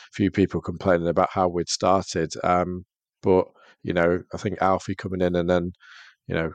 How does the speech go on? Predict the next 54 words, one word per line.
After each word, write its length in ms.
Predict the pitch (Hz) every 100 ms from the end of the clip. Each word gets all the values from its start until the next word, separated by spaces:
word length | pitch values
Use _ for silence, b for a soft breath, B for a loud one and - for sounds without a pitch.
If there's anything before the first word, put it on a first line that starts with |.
| -
obviously 300 | 85 - 95
the 100 | 85
consistency 680 | - 90 - - 85 - 92
of 80 | -
having 340 | 92 90 87
Max 480 | 90 - - - - -
in 200 | 90 90
there 280 | 90 87
as 180 | 85 -
well 380 | 101 90 90 95 _ _
gave 180 | 101 90
us 180 | 90 - -
that 160 | 98 -
shot 240 | - 82
in 60 | 85
the 120 | 98
arm 160 | 92 90
that 100 | 90
we 100 | 90
needed 320 | 92 90 87
at 100 | 87
the 100 | 90
time. 300 | - 95 87
So 220 | - 95 95 B B B -
I 80 | 95
do 200 | 113 107
think 380 | - 104 92 -
that 160 | 98
he 80 | 87
made 240 | 98 101
the 80 | 90
right 200 | 87 85
decisions 460 | - - 92 90 85
at 80 | 85
the 60 |
right 180 | 90 -
time. 260 | - 95 82
I 40 |
just 160 | 87 -
think, 260 | 90 78 _ _ b -
you 60 |
know, 60 | 87
as 100 | 82
Tom 240 | - 101
said, 260 | 104 90 80 -
the 180 | 90 82 -
depth 340 | 98 78 -
this 200 | - -
season 360 | 95 90 82 80
has 160 | 78 _ -
cost 400 | - 90 - -
us 140 | 80
so 280 | - 104 85
much. 420 | 82 82 78 -